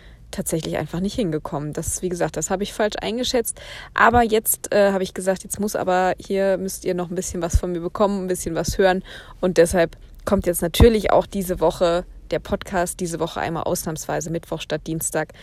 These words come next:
Ich hoffe, ab nächster Woche wieder alles ein bisschen geordneter, wenn sich das wieder alles ein bisschen eingespielt hat. So, jetzt aber mal zum Thema. Ähm, wir hatten ja schon mal, äh,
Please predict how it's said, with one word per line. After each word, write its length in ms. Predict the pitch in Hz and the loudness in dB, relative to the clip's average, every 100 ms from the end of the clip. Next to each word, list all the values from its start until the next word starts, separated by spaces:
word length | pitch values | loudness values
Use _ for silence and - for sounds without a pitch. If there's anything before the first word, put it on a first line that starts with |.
| - - - | -20 -12 -6
Ich 160 | 190 | 2
hoffe, 220 | 233 226 165 | 2 6 4
ab 100 | - | 4
nächster 360 | 185 - 175 | 2 6 6
Woche 280 | 175 185 180 | 6 6 4
wieder 180 | 170 165 | 6 4
alles 220 | 165 170 | 4 0
ein 40 | |
bisschen 240 | 175 - 180 | -2 -2 0
geordneter, 540 | - 123 127 156 156 | 2 2 0 -2 -2
wenn 140 | 151 151 | -2 -4
sich 120 | 156 | -4
das 180 | 170 - | -4 -2
wieder 160 | 156 | -2
alles 180 | 92 156 | 0 -2
ein 40 | |
bisschen 240 | 160 - 143 | -6 -8 -4
eingespielt 640 | 151 160 156 - 147 147 | 0 0 0 -2 -6 -4
hat. 160 | - - - - - - - - | -6 -8 -16 -20 -18 -16 -18 -10
So, 160 | 185 202 | 4 8
jetzt 160 | 180 - | 8 8
aber 120 | 208 | 6
mal 140 | 214 | 4
zum 180 | - 220 | 0 0
Thema. 300 | - 240 320 480 - - - - - | 4 4 4 0 -4 -20 -20 -18 6
Ähm, 300 | 233 247 247 | 8 8 6
wir 120 | 240 | 4
hatten 180 | 269 - | 2 0
ja 120 | 311 | 0
schon 200 | 277 285 | 0 -2
mal, 440 | 277 277 285 285 285 - | -2 2 6 8 8 6
äh, 340 | 240 240 247 | 4 6 6